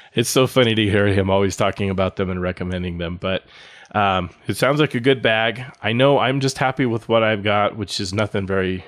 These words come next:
I mean, it's Mindshift stuff, and I, I love it, and I'm not going anywhere else with it. So,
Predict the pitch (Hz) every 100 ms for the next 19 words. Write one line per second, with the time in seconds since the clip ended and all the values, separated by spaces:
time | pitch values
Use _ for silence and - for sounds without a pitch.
0 | - 110 95 92 95 - 101 98 - 92
1 | - - 101 101 107 98 95 101 98 92
2 | 98 - - - - - 117 135 135 120
3 | 120 107 107 98 92 87 - 82 - -
4 | - 90